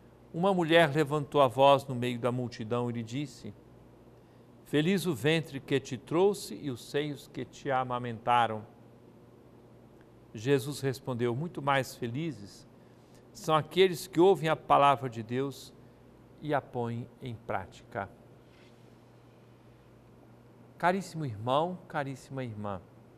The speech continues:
hoje é sábado e, por um costume muito bonito na igreja, o sábado é dedicado à devoção a Nossa Senhora.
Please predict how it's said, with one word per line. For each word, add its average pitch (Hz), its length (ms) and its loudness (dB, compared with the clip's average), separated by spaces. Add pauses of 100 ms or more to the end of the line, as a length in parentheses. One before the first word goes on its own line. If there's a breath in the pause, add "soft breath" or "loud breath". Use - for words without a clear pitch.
(1900)
hoje 147 160 -8
é 175 40 -4
sábado 123 560 0 (1900)
e, 139 100 -6
por 147 220 -2
um 165 60 -2
costume 156 600 -6
muito 156 360 -6
bonito 139 500 -6
na 120 100 -6
igreja, 117 600 -6 (1000)
o - 60 -20
sábado 147 680 2
é 131 200 -4
dedicado 123 720 0
à - 20 -4
devoção 113 540 -8
a 117 60 -6
Nossa 113 340 -6
Senhora. 101 500 -8